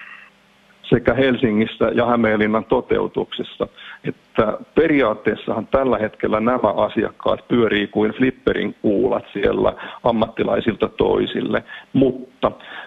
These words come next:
idea onkin, että heidät poimitaan sieltä asiakasmassasta. Ja se, mitä he tarvitsee, on, että heillä on palvelu vastaava. Eli me lähdetään tuolta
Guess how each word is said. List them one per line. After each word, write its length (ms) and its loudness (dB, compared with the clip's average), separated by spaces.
idea 360 4
onkin, 640 0
että 180 -2
heidät 380 0
poimitaan 680 0
sieltä 280 0
asiakasmassasta. 1300 -4
Ja 260 4
se, 120 4
mitä 280 2
he 120 0
tarvitsee, 840 0
on, 400 0
että 240 -4
heillä 160 0
on 100 0
palvelu 540 0
vastaava. 720 -2
Eli 160 0
me 120 2
lähdetään 500 0
tuolta 560 0